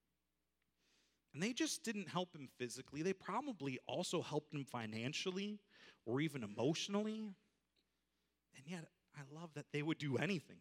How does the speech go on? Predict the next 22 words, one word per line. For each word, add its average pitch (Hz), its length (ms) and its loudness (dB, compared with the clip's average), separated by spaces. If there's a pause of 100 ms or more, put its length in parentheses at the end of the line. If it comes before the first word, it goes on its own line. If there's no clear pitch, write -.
for 87 140 -10
him. - 180 -16 (1160)
Can 131 120 -6
your 139 140 2
friends 165 400 -4
depend 165 340 -8
on 165 140 -8
you 170 140 -16
this 170 220 -8
way? 170 320 -6 (840)
Or 147 120 8
do 147 60 2
you 165 80 6
have 170 120 4
any 170 160 4
friends 160 480 0
who 156 120 8
are 135 80 8
like 131 340 0
that 147 240 0
with 131 180 -2
you? 147 320 -8